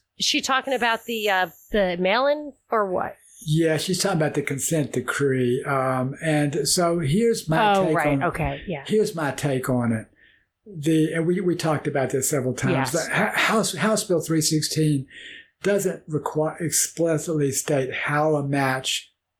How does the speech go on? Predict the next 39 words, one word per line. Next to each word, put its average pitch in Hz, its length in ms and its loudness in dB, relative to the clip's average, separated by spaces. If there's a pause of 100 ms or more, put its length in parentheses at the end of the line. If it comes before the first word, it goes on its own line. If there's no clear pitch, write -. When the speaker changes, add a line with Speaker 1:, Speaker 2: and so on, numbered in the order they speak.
(120)
Speaker 2:
can 147 720 0
be 139 240 2
made, 123 540 0 (220)
a 151 100 -2
signature 143 500 0
match. 107 480 -2 (280)
It 156 160 0
only 170 580 2
says 147 320 0
a 143 80 0
signature 151 460 0
match 135 340 0
must 196 320 2
be 127 100 -2
done. 113 360 -2 (320)
So, 160 580 2
uh, 147 60 -2
Secretary 185 340 0
Raffensperger 160 840 0
i-, - 100 -16
is 156 800 0
going 165 180 2
to 156 60 2
argue, 147 680 0 (240)
and, 190 360 0
and 190 280 2
quite, 185 360 -2
I 175 100 2
think 233 220 0
I 180 100 4
actually 175 280 2
have 147 120 0
to 151 80 0
agree 151 220 2
with 139 120 0
him 127 120 0
on 131 100 2
this 135 160 0
one, 123 140 -4